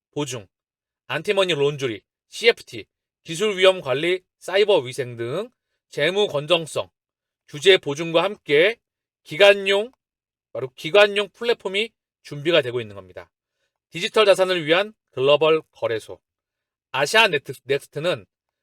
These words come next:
증권과 비은행 자산을 토큰화하고 거래할 수 있는 안전한 기관 전용 장소를 제공합니다.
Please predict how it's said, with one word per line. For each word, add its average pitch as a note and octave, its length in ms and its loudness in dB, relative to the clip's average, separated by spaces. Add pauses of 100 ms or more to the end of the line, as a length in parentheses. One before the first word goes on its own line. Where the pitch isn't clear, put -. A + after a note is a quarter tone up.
(240)
증권과 F#3 800 2 (300)
비은행 F3 520 -2
자산을 D#3 380 -6
토큰화하고 D3+ 840 -4 (380)
거래할 F3+ 420 4
수 - 180 -12
있는 D#3+ 360 -10
안전한 D3 520 -2 (480)
기관 G#3 440 4
전용 F3+ 360 -6
장소를 E3 480 0 (200)
제공합니다. B2+ 640 -6